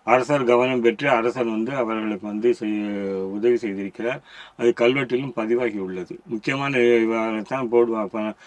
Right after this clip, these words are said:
நம்ம பேசுறதெல்லாம் கல்வெட்டுல போ-, யாரும் போட மாட்டாங்க. அதே மாதிரி உ-, முரப்பநாடு வேதநாராயண விண்ணகரத்திலையும் இந்த மாதிரி கல்வெட்டு, வேதாந்திகளுக்கு கல்வெட்டு,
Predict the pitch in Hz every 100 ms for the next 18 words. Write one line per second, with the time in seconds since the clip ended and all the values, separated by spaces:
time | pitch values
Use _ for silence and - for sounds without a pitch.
0 | - - 117 120 113 127 131 123 123 127
1 | 117 113 120 117 113 107 107 107 110 110
2 | 107 110 104 95 92 104 - _ - -
3 | - 139 160 151 127 139 143 180 175 170
4 | 160 147 127 143 156 151 139 135 135 127
5 | 123 120 127 120 117 104 113 113 147 190
6 | 156 123 113 - _ - _ 160 151 131
7 | 131 139 151 131 113 107 101 117 123 127
8 | 117 113 131 143 131 120 110 - 110 120
9 | 117